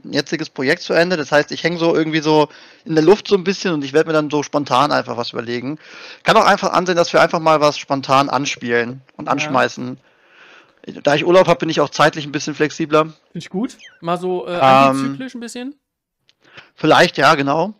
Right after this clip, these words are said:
Speaker 1: Also antizyklisch für uns heißt tagsüber. Nur noch mal so zur
Speaker 2: <laughs> Nicht zu Primetime, genau. Nicht
Speaker 1: Genau.
Speaker 2: zu Primetime. Ja, so wie ich gestern mit, äh, mit, äh, Cyberpunk.
Speaker 1: Ich glaub, da hat auch niemand mit gerechnet.
Speaker 2: Nee.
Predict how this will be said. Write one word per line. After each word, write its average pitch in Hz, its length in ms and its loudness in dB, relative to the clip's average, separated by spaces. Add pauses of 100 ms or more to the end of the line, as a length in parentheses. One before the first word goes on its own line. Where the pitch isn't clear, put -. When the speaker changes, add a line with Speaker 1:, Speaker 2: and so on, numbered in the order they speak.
(120)
Speaker 1:
Also - 180 2
antizyklisch 196 440 0
für - 80 -4
uns 202 180 2
heißt 170 320 4
tagsüber. 135 480 -2 (340)
Nur 156 100 -4
noch 147 100 0
mal 139 140 4
so 135 140 -4
zur 131 320 -6 (140)
Speaker 2:
<laughs> - 140 -10
Nicht 254 200 -2
zu - 100 -4
Primetime, 220 600 -2 (180)
genau. 170 400 -14
Nicht 175 120 -4
Speaker 1:
Genau. 156 240 2
Speaker 2:
zu 160 80 -8
Primetime. - 200 -20 (460)
Ja, 156 260 -12
so 175 160 -4
wie 233 60 -8
ich 233 200 -8
gestern 214 480 -8
mit, 196 280 -14
äh, 180 560 -12 (300)
mit, 175 360 -16
äh, 165 140 -14
Cyberpunk. 165 520 -12 (440)
Speaker 1:
Ich 135 100 -16
glaub, 165 140 0
da 185 60 2
hat - 100 2
auch 156 120 2
niemand 156 260 2
mit - 100 -10
gerechnet. 131 480 -6 (300)
Speaker 2:
Nee. 175 280 -2